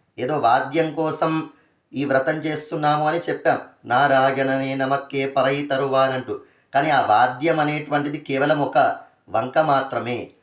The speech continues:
మాకు కావలసింది ఎన్ని జన్మలని ఎత్తినా కానీ,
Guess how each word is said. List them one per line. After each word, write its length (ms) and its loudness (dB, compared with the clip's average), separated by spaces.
మాకు 340 -2
కావలసింది 1040 0
ఎన్ని 500 -4
జన్మలని 600 0
ఎత్తినా 380 -4
కానీ, 440 -4